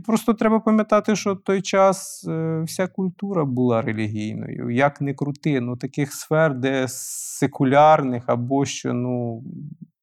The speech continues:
ну, їх, по суті, ну, це, ну, от століттям пізніше, е, цей секулярний простір з'явиться і буде розширюватись. Тому нічого дивного немає, що хоча це в рамках церковних реформ, але це грало і відлунювало на абсолютно всіх сферах життя.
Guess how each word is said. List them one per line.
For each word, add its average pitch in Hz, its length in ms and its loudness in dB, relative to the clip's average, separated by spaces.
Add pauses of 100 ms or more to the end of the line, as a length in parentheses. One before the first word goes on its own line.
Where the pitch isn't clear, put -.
(100)
ну, 131 260 -8
їх, 127 360 0 (100)
по 127 60 -6
суті, 123 680 -6
ну, 131 280 -6
це, 139 160 0 (200)
ну, 143 220 -2 (400)
от 165 160 2
століттям 185 600 4
пізніше, 170 560 4 (260)
е, 131 300 4
цей 147 200 2
секулярний 143 680 4
простір 143 520 0
з'явиться 131 580 2
і 117 40 2
буде 120 280 0
розширюватись. 117 840 -6 (560)
Тому 156 160 0
нічого 190 420 2
дивного 175 420 2
немає, 147 480 2
що 127 180 -6
хоча 131 280 -4
це 131 140 -2
в 127 80 0
рамках 123 360 -2
церковних 123 580 -8
реформ, 123 380 -4
але 117 160 -2
це 120 160 0
грало 123 380 4
і 127 160 0
відлунювало 123 680 0
на 131 100 -2
абсолютно 139 480 -2
всіх 117 260 -4
сферах 113 340 -6
життя. - 400 -10